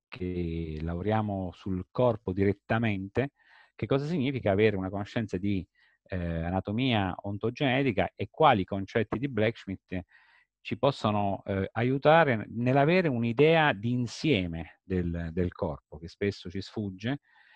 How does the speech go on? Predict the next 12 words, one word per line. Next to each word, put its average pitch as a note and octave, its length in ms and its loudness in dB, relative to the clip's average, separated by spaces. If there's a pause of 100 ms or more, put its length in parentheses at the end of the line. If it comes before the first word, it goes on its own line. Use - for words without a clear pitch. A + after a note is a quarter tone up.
(220)
che - 160 2
è A#2+ 40 4
basata B2+ 520 6
troppo C3 500 0
su A#2+ 480 -2
l'anatomia, A2 880 2
che A2+ 200 4
è - 140 0
di G2 140 -8
per G2 160 0
sé C3+ 200 2
fondamentale, F#2+ 960 -2